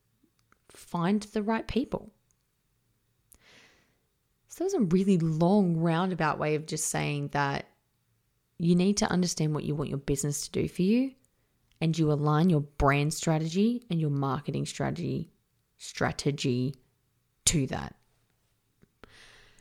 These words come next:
So I hope you liked this week's episode. I do have a very exciting thing coming up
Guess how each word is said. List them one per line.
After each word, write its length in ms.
So 180
I 40
hope 180
you 80
liked 500
this 500
week's 340
episode. 460
I 140
do 240
have 380
a 120
very 280
exciting 520
thing 180
coming 280
up 240